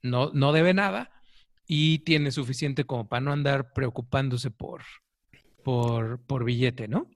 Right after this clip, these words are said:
El segundo es aquel que ya tiene palujos, es decir, no solamente ya tiene, eh, resuelto el asunto de cómo vivir, sino que además ya tiene para,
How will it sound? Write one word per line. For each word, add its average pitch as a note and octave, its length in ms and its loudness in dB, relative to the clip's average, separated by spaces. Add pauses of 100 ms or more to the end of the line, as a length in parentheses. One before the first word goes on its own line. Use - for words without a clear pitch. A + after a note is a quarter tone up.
El D#3 180 2
segundo F#3 680 4 (300)
es D3+ 180 2
aquel D#3 280 0
que D3 100 -2
ya C#3 120 2
tiene C3+ 260 0
palujos, C#3 840 0 (140)
es A#2+ 120 -8
decir, A#2+ 240 -4
no C3 140 -2
solamente C3 540 -2
ya B2+ 140 0
tiene, B2 480 -2 (380)
eh, D#3 100 -10
resuelto C#3 540 0
el B2+ 100 0
asunto C3 460 -2
de A2+ 160 -6
cómo C#3 320 -2
vivir, D#3 420 2 (280)
sino C3 320 -2
que C3+ 100 -6
además C3 280 -4
ya C#3 180 0
tiene C#3+ 300 -2
para, A2+ 460 -8